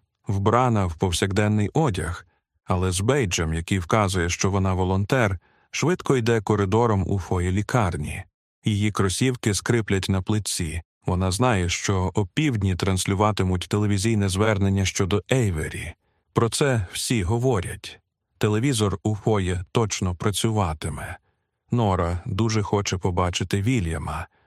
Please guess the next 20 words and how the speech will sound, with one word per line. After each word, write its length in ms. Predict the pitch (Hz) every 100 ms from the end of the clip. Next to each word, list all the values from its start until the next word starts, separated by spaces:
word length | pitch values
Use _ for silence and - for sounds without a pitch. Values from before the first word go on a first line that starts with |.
| _
нехай 280 | 107 104 131
навіть 380 | 110 104 95 90
на 120 | 95
телеекрані. 920 | 90 98 101 107 127 107 80 69 82 - _ -
Вона 200 | 95 92
не 120 | 113
бачила 480 | 117 110 95 90 90
його, 460 | 95 90 101 92 98 _ _ _
відколи 400 | 95 - 120 104
вони 220 | 101 104
роз'їхались 640 | 101 92 104 90 98 95 92
у 60 |
мотелі. 600 | 98 101 - 98 73 - - _ _ _ _ _
Скільки 420 | - - 110 -
відтоді 500 | 90 90 - 107 98
сталося? 760 | 87 - 117 78 76 - 85 95 - _ _ _ _
Треба 480 | 104 104 92 92 87
роздивитись 680 | - 107 104 117 120 101 -
його 200 | 98 104
обличчя, 680 | 104 120 120 85 - 71